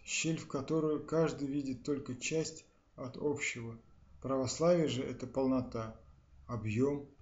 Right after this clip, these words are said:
нежность и целомудрие, строгость, жёсткие рамки, безграниченность, развитие духа, что у всех сектантов отсутствует. Они замерзают, засыхают на первой ступеньке,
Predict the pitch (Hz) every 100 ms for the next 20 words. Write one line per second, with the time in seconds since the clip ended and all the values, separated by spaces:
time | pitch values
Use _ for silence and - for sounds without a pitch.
0 | - 120 151 147 147 120 139 117 131 131
1 | 127 131 117 113 110 - - - - -
2 | - 127 131 117 120 - - - - 113
3 | 131 160 - 139 123 127 123 - 123 120
4 | 117 127 127 143 - 135 123 113 - -
5 | - _ 123 120 143 147 143 117 123 113
6 | 120 117 - - - - 127 113 - 165
7 | 165 - 127 117 143 135 - 135 127 -
8 | 127 - 120 117 110 - _ - - 117
9 | 135 131 135 139 117 123 127 117 - -
10 | - - 113 135 120 147 151 147 127 -
11 | 147 143 123 - 120 127 120 110